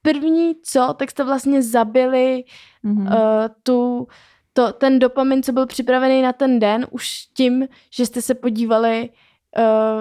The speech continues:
Speaker 1: kolik lidí vám lajklo nějakou fotku. To samé se může stát i v opačném případě, kdy vy tam nedostanete ten počet lajků, co jste si představovali a to vás úplně srazí a řeknete si,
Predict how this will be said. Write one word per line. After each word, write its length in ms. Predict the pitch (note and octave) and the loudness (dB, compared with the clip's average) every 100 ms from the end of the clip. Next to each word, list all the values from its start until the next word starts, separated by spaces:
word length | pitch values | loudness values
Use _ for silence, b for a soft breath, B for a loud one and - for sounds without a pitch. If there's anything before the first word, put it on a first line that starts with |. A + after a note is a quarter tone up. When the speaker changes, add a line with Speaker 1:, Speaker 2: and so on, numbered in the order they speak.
| A3 A#3 - | -8 -12 -8
Speaker 1:
kolik 320 | A#3 A3 A3+ | -4 -4 -4
lidí 280 | A#3+ G#3+ A3+ | -6 -6 -4
vám 220 | A3+ G#3+ | -2 -2
lajklo 280 | A3 G3+ A3 | -2 -4 -2
nějakou 320 | A3 G3+ A3 | -2 -2 -4
fotku. 440 | A3+ - - - - B B - | -8 -12 -16 -20 -20 B B -6
To 120 | C#4 | -2
samé 240 | E4+ E4 | 0 0
se 120 | D#4+ E4 | 0 0
může 220 | D4+ D4+ | 2 0
stát 240 | - D4 - | 0 -2 -2
i 100 | D4+ | -6
v 80 | |
opačném 520 | - A3+ B3+ - D4 C#4+ | -6 -4 -4 0 0 0
případě, 600 | - G#3+ A#3 B3+ D4 D4 D4+ | -4 -4 -2 0 -2 -4 -8
kdy 580 | C4 A#3+ B3 B3 A#3+ A#3+ A3 | -4 -2 2 2 2 0 0
vy 120 | B3 | -2
tam 240 | B3 G#3+ | 0 0
nedostanete 580 | G3 G3 G#3+ C4+ C#4 D4 | 0 -2 -2 -2 -2 -4
ten 160 | D4 C#4 | -6 -6
počet 240 | D4+ C4+ | -6 -4
lajků, 260 | C#4+ C#4+ D4 | -4 -4 -6
co 140 | D4 | -6
jste 140 | C#4+ D4 | -8 -8
si 120 | D4 | -8
představovali 720 | - D4 - D4 D4 D4 C#4+ | -8 -8 -2 -2 0 0 0
a 100 | - | -4
to 220 | - B3 A#3 | -2 0 0
vás 220 | A#3 A3+ | 0 -4
úplně 380 | A3+ B3 B3 A#3 | -6 -2 0 0
srazí 520 | - A3+ G#3+ A3 A#3+ | -2 0 0 -2 -2
a 60 | |
řeknete 380 | A#3 A#3 A3+ A#3+ | -2 -2 -2 -2
si, 220 | A3+ A#3+ | -4 -6